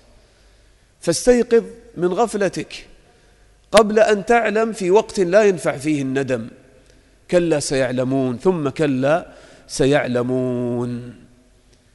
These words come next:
فهذه خمس آيات في أول السورة فيها الزجر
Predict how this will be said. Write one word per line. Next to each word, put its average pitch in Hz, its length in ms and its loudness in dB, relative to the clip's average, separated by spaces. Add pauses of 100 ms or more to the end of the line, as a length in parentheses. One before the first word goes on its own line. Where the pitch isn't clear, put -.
(280)
فهذه 175 580 0
خمس 202 420 -6
آيات 165 540 0
في - 240 -10
أول 185 360 0
السورة 190 520 -2 (520)
فيها 180 680 0 (840)
الزجر 151 600 0